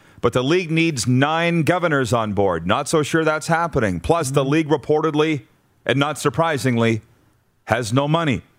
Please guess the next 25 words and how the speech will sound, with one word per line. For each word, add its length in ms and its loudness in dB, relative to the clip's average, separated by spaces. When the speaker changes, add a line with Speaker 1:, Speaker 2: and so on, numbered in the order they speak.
Speaker 1:
Jim 300 0
Waldron 560 0
says, 380 0
"So 160 0
I 80 0
guess 260 -2
Boomer 400 0
was 240 -2
right 300 -2
about 200 0
the 80 -4
C 240 2
F 140 0
L. 180 0
Since 240 -4
you 80 0
guys 220 0
can't 260 -2
seem 220 0
to 80 2
get 160 0
it 80 0
up 120 0
and 140 -2
running, 240 0